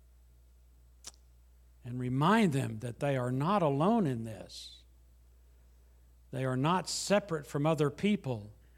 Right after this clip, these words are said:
and certainly not apart from God. Be willing to mourn with those who mourn, Romans twelve, and encourage them. I'm talking to the caregivers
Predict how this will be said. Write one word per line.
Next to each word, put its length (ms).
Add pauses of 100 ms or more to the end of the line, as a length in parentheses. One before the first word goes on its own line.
(460)
and 160
certainly 640
not 280
apart 420
from 180
God. 540 (3250)
Be 140
willing 460
to 180
mourn 480
with 260
those 400
who 120
mourn, 500 (840)
Romans 400
twelve, 600 (1300)
and 160
encourage 680
them. 340 (400)
I'm 100
talking 400
to 80
the 100
caregivers 840